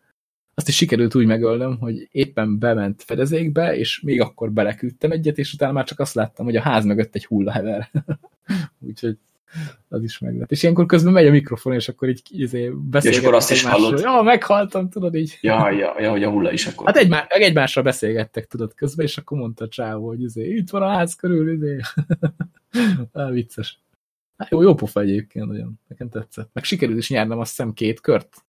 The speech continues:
Speaker 1: vagy hármat. Á, talán kettőt nyertem. Az egyiket úgy, hogy tényleg egyetlen emberrel találkoztam össze a végén, az nem volt olyan nehéz, azt kell csak lenyírni, aztán utána kiírta, hogy ó, végén nyertél.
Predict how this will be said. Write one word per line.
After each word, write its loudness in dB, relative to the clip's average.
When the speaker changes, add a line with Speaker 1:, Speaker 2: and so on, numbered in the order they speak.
Speaker 1:
vagy -20
hármat. -10
Á, -8
talán -4
kettőt -8
nyertem. -8
Az -2
egyiket 2
úgy, 0
hogy -6
tényleg 2
egyetlen 2
emberrel 0
találkoztam -2
össze -8
a -2
végén, -4
az -4
nem -2
volt -6
olyan -2
nehéz, -6
azt -8
kell -4
csak -10
lenyírni, -6
aztán -10
utána -6
kiírta, -2
hogy 0
ó, 0
végén -2
nyertél. -4